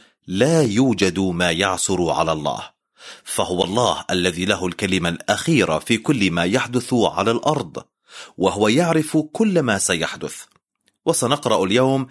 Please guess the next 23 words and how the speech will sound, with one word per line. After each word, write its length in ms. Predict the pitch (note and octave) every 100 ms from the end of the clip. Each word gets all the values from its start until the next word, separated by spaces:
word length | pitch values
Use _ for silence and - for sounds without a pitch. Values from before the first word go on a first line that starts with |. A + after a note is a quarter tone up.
| - -
كيف 300 | - C#3 -
أنه 440 | G#2 A2+ F#2 E2 D#2+
عندما 380 | G2+ G#2+ G2 F2+
اقترب 440 | - A#2+ G2+ E2+
الوقت 440 | E2 G#2+ - -
لولادة 800 | F#2+ E2+ F#2+ F#2 G2+ D#3 E3+ F3 D3+
مريم، 420 | F2 D#2+ F2 F2+ - - - _ F#3+
أصدر 580 | E3+ C#3+ C3+ B2+ -
إمبراطور 720 | B2 G2 F#2+ F2 A2+ G#2 F2+ F2+
روما 480 | A#2 G2 F#2 F2+ -
العظيم 680 | E3 D#3 D3 D3 C#3+ F#2 F2+ A#2
أمرا 320 | A2 F#2+ F2
يقول 420 | E2 - G#2+ F2
فيه: 460 | - G2+ E2+ D#2 - _ _ -
"فليذهب 680 | - A#2+ B2+ F#3 C#3 C#3+ B2+
كل 260 | D3+ B2+
واحد 500 | G2 G2 B2+ - A#2
إلى 460 | A#2 A2 A#2+ G2 E2
مدينة 460 | E2 E2+ G#2+ F#2 E2+
آبائه 840 | F#2+ D2 F2+ G#2 C3 A2+ G#2 G#2 G2 - - -
ليسجل 720 | C3+ B2+ - F3 C3 B2 A#2
اسمه 520 | D3+ C#3+ A#2 A#2 G#2+ A2+
هناك 500 | G#2 E2+ D#2+ -